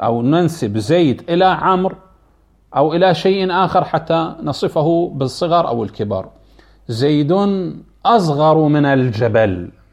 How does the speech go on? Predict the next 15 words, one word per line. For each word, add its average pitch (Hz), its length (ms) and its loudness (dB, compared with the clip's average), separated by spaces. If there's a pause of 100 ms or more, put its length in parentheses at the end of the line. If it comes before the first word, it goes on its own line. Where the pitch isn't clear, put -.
(260)
حجمًا، 104 580 -4 (600)
أو 139 240 2
زيد 147 440 0 (380)
أكبر 185 680 2 (600)
من 147 220 0
عمرو 143 520 0 (120)
عمرًا، 120 580 0
مثلًا 101 460 -4
على 104 220 -4
سبيل 98 280 -8
المثال. 104 340 -12 (420)
فهنا 135 580 -2 (1120)
زيد 135 680 0 (600)
وصفة 120 680 -2
الكبر 160 560 0